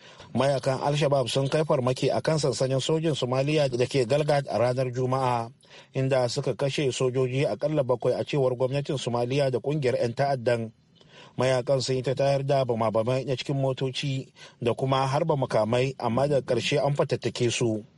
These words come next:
Labaran na zuwa muku ne daga nan sashen Hausa na muryar Amurka a birnin Washington D C.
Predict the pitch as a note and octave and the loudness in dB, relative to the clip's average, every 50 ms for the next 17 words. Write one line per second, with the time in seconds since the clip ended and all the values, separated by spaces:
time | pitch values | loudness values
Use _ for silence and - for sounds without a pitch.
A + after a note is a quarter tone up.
0 | - _ - - - - - - - - - - B2+ C3 C#3+ D3 D#3+ E3 F3 G3+ | -20 _ -20 -20 -20 -20 -20 -20 -20 -20 -8 -2 0 2 2 2 2 2 0 0
1 | A3 A3+ G#3 F3 E3 E3 F#3 F#3+ F3 D#3 D3 C#3+ - D3+ B2+ C3 C3+ - C3+ B2 | 0 0 0 0 2 2 2 2 2 2 0 -2 -2 0 0 0 0 0 0 2
2 | B2+ C#3 E3+ F3 D3+ - D#3+ E3 D#3 - D3 B2 B2+ C3 - D#3 C#3+ C#3+ D3+ E3 | 2 2 2 2 2 2 2 2 2 0 0 0 0 0 0 0 0 0 0 2
3 | E3 D#3+ C#3+ B2 C#3 C#3 C3+ C3 - B2+ A#2 A2 A2 B2 B2 C3 B2 C3 C3+ C3+ | 2 0 0 0 0 -2 -2 0 0 0 0 0 0 -2 0 0 0 0 0 0
4 | - C3 A2+ - B2+ A#2+ A#2 A#2 A#2 A2+ - - A#2 A2+ A2+ | -2 -6 -4 -4 -4 -4 -2 -2 -2 -2 -2 -2 -2 -2 -2